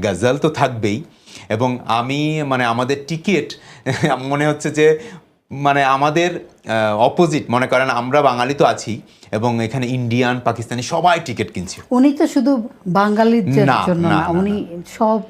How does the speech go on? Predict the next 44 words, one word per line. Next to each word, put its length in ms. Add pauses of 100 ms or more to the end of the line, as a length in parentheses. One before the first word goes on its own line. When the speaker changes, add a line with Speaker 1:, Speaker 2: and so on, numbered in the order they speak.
(140)
Speaker 2:
আমাদের 420
সাউথ 320
এশিয়ান 360
কমিউনিটির 540
জন্য 240
Speaker 1:
আমাদের 280
Speaker 2:
একজন 120
Speaker 1:
গর্ব 200
বলতে 220
Speaker 2:
হ্যাঁ, 120
Speaker 1:
গেলে। 220
Speaker 2:
হ্যাঁ, 200
Speaker 1:
বুঝতে 160
Speaker 2:
গর্ব, 100
Speaker 1:
পারছি? 180
কারণ 140
Speaker 2:
অবশ্যই। 460
Speaker 1:
উনি, 200
উনি 260
এমন 260
একজন 220
মানুষ, 360
কোনো 280
জায়গায় 600
উনার, 360 (260)
মানে, 140
গান, 380 (380)
গান 240
নি 220
বা 140
ওনাকে 380
কেউ 200
চেনে 360
না। 180 (300)
মানে, 160
Speaker 2:
হুম 100
হুম। 100 (100)
Speaker 1:
যদি 300
এইটিজ, 420
নাইনটিজের 460
দিকে 180
যান 260
আপনি, 440
ওনার 180